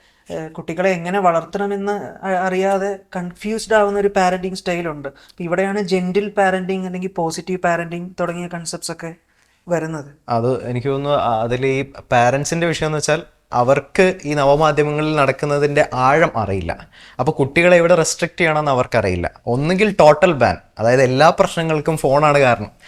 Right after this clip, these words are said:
Speaker 2: നമുക്ക് ടോട്ടൽ ബാൻ സാധ്യമല്ല. പക്ഷേ ഒരു, ആ, റെസ്ട്രിക്ഷൻ വെക്കണം എന്ന് പറയുന്നത് ആവശ്യമായിട്ടുള്ള കാര്യമാണ്, അല്ലേ?
Speaker 1: ഡോക്ടർ ജിഷ്ണു പറയുന്നത് റെസ്ട്രിക്ഷൻ വേണമെന്ന് തന്നെയാണ് ഞാനും അഗ്രി ചെയ്യുന്നു. റീസണബിൾ റെസ്ട്രിക്ഷൻ എന്ന് പറയുന്നത്, അതായത് നിയന്ത്രണങ്ങൾ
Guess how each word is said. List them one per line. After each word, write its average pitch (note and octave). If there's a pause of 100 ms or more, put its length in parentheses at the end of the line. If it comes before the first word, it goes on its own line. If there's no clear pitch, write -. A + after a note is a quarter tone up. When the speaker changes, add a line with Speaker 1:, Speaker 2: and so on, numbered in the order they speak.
(240)
Speaker 2:
നമുക്ക് D3
ടോട്ടൽ C#3+
ബാൻ F3
സാധ്യമല്ല. C3+ (380)
പക്ഷേ G3+
ഒരു, G#3
ആ, C#3+
റെസ്ട്രിക്ഷൻ F#3
വെക്കണം F3+
എന്ന് E3+
പറയുന്നത് E3
ആവശ്യമായിട്ടുള്ള D#3+
കാര്യമാണ്, F#2
അല്ലേ? -
Speaker 1:
ഡോക്ടർ F#3+
ജിഷ്ണു F#3
പറയുന്നത് G#3+
റെസ്ട്രിക്ഷൻ G#3
വേണമെന്ന് F#3
തന്നെയാണ് D3
ഞാനും F3+
അഗ്രി E3
ചെയ്യുന്നു. D#3 (360)
റീസണബിൾ A3+
റെസ്ട്രിക്ഷൻ A3
എന്ന് G#3
പറയുന്നത്, F#3
അതായത് E3
നിയന്ത്രണങ്ങൾ F#3